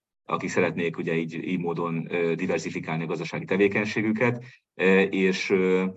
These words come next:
ezek a, ezek a, ezeket a, ezeket az embereket meg kellett keresni, itt, ö,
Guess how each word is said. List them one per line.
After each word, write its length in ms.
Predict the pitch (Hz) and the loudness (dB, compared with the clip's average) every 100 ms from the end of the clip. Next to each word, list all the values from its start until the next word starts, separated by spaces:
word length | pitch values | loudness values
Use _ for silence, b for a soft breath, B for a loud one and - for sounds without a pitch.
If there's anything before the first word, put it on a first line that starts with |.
| - _ - | -10 _ -4
ezek 300 | 101 101 98 | 2 2 4
a, 300 | 92 90 87 | 4 4 2
ezek 280 | 104 101 95 | 0 -2 0
a, 400 | 92 87 85 85 | 0 0 0 -2
ezeket 260 | 95 101 98 | -2 -4 0
a, 180 | 92 - | 0 0
ezeket 300 | 98 101 95 | 0 0 0
az 100 | 87 | 0
embereket 380 | 90 82 85 85 | 0 -2 -4 -4
meg 120 | 82 | -4
kellett 220 | 87 78 | -2 0
keresni, 440 | 104 101 95 98 | 2 2 2 0
itt, 380 | 90 87 80 80 | 0 0 0 0
ö, 380 | 82 78 73 | 0 0 -2